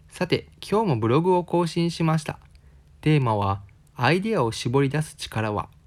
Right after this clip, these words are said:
生み出す力です。アイデアを出すゲームプランナーにとって、アイデアが枯渇するというのは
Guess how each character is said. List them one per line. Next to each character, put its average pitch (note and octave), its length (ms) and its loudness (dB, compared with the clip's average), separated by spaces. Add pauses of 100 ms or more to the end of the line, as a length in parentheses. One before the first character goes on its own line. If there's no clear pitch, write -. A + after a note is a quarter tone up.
生 A#2+ 80 -2
み C#3+ 160 4
出 G3 120 0
す A#2+ 180 -8
力 G#2 500 -4 (220)
で A2+ 120 -2
す。 - 180 -12 (840)
ア C#3+ 160 2
イ G#3 60 0
デ B3 160 0
ア G#3+ 60 2
を C3 120 2
出 C3 140 0
す B2+ 140 -6
ゲ A#2+ 180 0
ー C#3+ 40 2
ム D#3 160 2
プ E3 120 -2
ラ E3+ 120 2
ン F3 80 0
ナ D3 100 2
ー G#2+ 80 0
に G2+ 60 -6
と A#2 120 -4
っ - 20 -4
て、 G2 340 -4 (420)
ア A#2 160 -2
イ C#3 120 4
デ E3 160 4
ア D3+ 60 4
が G#2+ 140 -4
枯 - 180 -8
渇 C#3 260 -2
す - 160 -4
る E3+ 100 0
と D3+ 100 0
い A#2+ 120 2
う A2+ 40 0
の G#2+ 140 -2
は G#2 120 -6